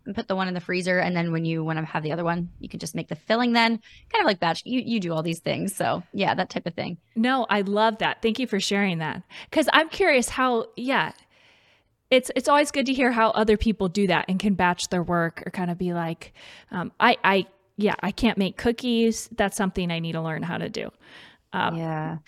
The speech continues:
Speaker 1: But I would view, like, cooking and canning and stuff like that almost like an art project. Like, it's fun. It's like, let's see what happens. It's not, like, the end of the world if it doesn't work out. Um, although sometimes it feels <laughs> that way depending how much time you've invested. But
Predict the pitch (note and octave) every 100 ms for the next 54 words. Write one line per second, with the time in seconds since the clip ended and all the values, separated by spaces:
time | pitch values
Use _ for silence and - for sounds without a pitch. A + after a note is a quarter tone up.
0 | - - D#4+ F#4 C#4+ C#4 A#3 - - C#4
1 | A3+ A3 G3 F#3+ F#3+ F#3 G#3+ G3 F3+ F3
2 | F3 - G3 F3+ G#3 F#3+ E3+ - G3+ A#3+
3 | A#3 - - D#3+ - D#3 D#3 - - F#3+
4 | C4 - - - G3 F#3 F3+ F3+ F3+ F#3
5 | - F3+ E3+ F#3+ G#3 - G#3+ F3+ F3+ G3+
6 | F3 F3 F3+ F3 F3 - F3 F#3+ F3+ F3+
7 | E3+ - F3 F3 E3 E3+ E3+ E3 E3+ E3
8 | D#3+ E3 E3 D#3 E3 - - - - _
9 | _ E3+ E3 E2+ F3 F3 F3 E3+ G#3+ A#3+
10 | C#4+ C#4+ A#3+ G#3+ - - B3+ A3+ G3+ A#3+
11 | C4 G3 F#3 - - F#3+ F#3 F#3 F3 E3
12 | D#3+ D#3+ E3 - F3 E3 D#3+ -